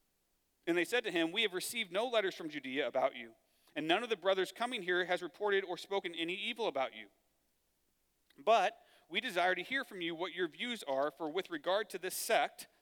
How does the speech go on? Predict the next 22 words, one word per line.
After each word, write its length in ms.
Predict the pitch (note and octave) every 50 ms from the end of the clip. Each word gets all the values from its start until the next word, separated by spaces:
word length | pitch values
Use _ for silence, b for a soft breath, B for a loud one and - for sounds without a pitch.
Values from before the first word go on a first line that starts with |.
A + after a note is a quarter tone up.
| -
that's 140 | - C#3 -
Christianity, 760 | - - F3 - - F#3 E3 D#3+ D3+ C3 B2 C3 C3 D3 D#3+ _ b b b b b b b b b b
"'we 160 | E3 E3+ F3
know 260 | F3 F3 F#3+ G3+ G#3+ F#3+
that 120 | F#3 - - E3+
everywhere 480 | G#3 A3 A#3+ A#3+ G3 F3 E3 D#3+ F#3
it 140 | E3+ D#3+ D3+
is 80 | D#3 -
spoken 680 | - - - - F#3 F3+ - - C#3 C3+ C3 C3+ D3 _ - -
against.'" 720 | C3+ C3 D#3 D#3+ C#3+ A#2 - - - - - - - - _ _ _ _ _ _ _ _ _ _ _ _ _ _ _ _ _ _ _ - C3+
Look 80 | C#3 C#3+
at 60 | C#3
verse 140 | C#3+ C#3+ -
twenty-three. 440 | - D#3 C#3+ C3+ - F#3 F3+ C#3 - - b b b b b b
When 100 | b F3
they 80 | F#3+ G3+
had 100 | G#3 F#3
appointed 360 | E3 - A3+ A#3 B3 B3+ A#3
a 80 | A3+ F#3
day 260 | D#3 G3 G3+ A3+ G#3
for 180 | - G#3+ F#3+
him, 360 | D3+ D3+ C#3 C#3+ D3+ F#3 G#3